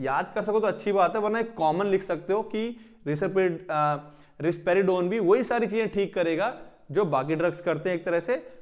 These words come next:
थोड़ी सी लैंग्वेज चाहो तो लिख सकते हो, otherwise इसको छोड़ सकते हो। मैं समझा देता हूँ इसको क्या क्या चीजें।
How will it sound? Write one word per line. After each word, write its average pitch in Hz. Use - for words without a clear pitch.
थोड़ी 226
सी 247
लैंग्वेज 214
चाहो 170
तो 180
लिख 139
सकते 147
हो, 202
otherwise 165
इसको 240
छोड़ 147
सकते 151
हो। 240
मैं 196
समझा 139
देता 127
हूँ 147
इसको 180
क्या 151
क्या 139
चीजें। 147